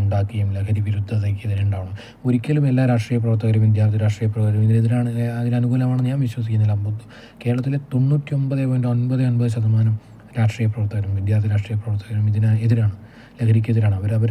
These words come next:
ശക്തമായി പ്ര-, ഒരു ശതമാനം, പോയിന്റ് വൺ പെർസെൻറ്റേജ് അല്ലെങ്കിൽ സീറോ പോയിന്റ് വൺ പെർസെൻറ്റേജ് മാത്രമാണ് ഇതിനൊക്കെ അനുകൂലിക്കുന്നത്.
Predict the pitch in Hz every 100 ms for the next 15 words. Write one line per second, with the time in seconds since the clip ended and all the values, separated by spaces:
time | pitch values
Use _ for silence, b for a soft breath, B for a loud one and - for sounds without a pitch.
0 | 117 110 131 127 117 107 104 131 147 139
1 | 135 131 123 107 98 117 127 127 123 123
2 | 120 117 110 113 110 110 110 113 B B
3 | B B - 131 123 123 113 110 110 104
4 | 107 110 107 101 101 104 110 101 98 101
5 | 101 107 104 95 - 95